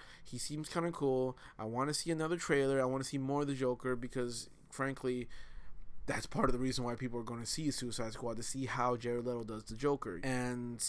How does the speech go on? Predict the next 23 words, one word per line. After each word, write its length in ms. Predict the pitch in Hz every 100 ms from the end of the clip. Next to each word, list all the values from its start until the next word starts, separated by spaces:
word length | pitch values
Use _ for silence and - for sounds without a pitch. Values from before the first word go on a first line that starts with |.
| - - - - - - - 123
I'm 240 | 131 151
in. 260 | 202 160 123
Like, 220 | 123 117
I 160 | 127
wanna 260 | 143 147 147
watch 360 | 143 139 139 -
Suicide 400 | 147 139 147 143
Squad. 280 | - 139
I 40 | 131
wanna 240 | 127 131
watch 220 | 147 147
Batman 320 | 147 139 139 131
versus 240 | 135 -
Superman. 540 | 160 160 156 151 151 147 - - - -
The 80 | 123
other 180 | 135
four 300 | 135 - 151
movies, 340 | 143 151 151 147
I 60 |
believe, 400 | 147 147 147 139
are 300 | 127 120 117 - - - - - - -
Su-, 220 | 151 143
uh, 120 | 123